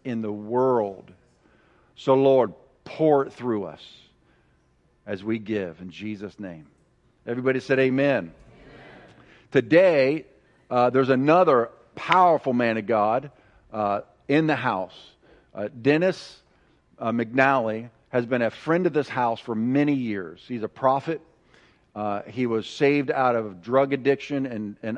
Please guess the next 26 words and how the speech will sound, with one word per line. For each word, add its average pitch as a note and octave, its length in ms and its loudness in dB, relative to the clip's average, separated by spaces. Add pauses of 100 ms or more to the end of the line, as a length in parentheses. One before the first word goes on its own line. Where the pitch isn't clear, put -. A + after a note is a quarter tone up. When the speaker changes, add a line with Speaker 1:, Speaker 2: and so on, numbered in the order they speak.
Speaker 1:
utter C3+ 220 0
lostness. A#2+ 760 -2
And G#2 140 -10
Jesus, A#2+ 600 -4
during B2+ 220 -4
the A2+ 80 -4
Jesus A#2 460 -8
movement, A2 340 -6
reached B2 340 -6
out A#2+ 280 -4
and G#2 120 -12
grabbed A#2+ 380 -10
Dennis, A#2 340 -12 (640)
saved C3+ 480 -2
him. B2+ 300 -10 (360)
And B2+ 140 -4
he D#3+ 240 2
has D3+ 180 -2
been B2+ 180 -4
preaching D3+ 360 -4
the C3 80 0
gospel B2+ 520 0
all C#3+ 280 2
over C3+ 240 -2
the A#2 100 -4
planet. A#2 540 -6